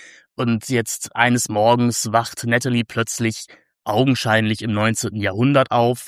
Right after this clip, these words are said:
auch auf der Yesteryear Farm, aber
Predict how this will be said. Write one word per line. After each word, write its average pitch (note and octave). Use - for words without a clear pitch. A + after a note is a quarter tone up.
auch A#2
auf B2+
der A2
Yesteryear A2
Farm, G#2
aber G#2